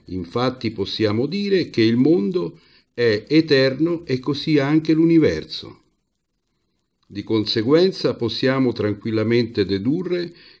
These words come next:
che non vi è mai stata alcuna creazione, alcuna creazione dal nulla, ex nihilo nihil, che po-, tradotto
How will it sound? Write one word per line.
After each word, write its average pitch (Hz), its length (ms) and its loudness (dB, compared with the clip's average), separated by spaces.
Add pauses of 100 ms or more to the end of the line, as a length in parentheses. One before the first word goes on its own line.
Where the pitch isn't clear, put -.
che 117 180 -2
non 123 300 4
vi 123 140 2
è 120 100 4
mai 170 360 4
stata 135 500 -2
alcuna 135 480 0
creazione, 120 840 -2 (320)
alcuna 151 600 -4
creazione 120 800 -2
dal 120 200 -2
nulla, 87 520 -2 (480)
ex 127 440 -6
nihilo 165 760 0
nihil, 98 800 -2 (320)
che 101 180 -8
po-, - 320 -16
tradotto 127 800 -4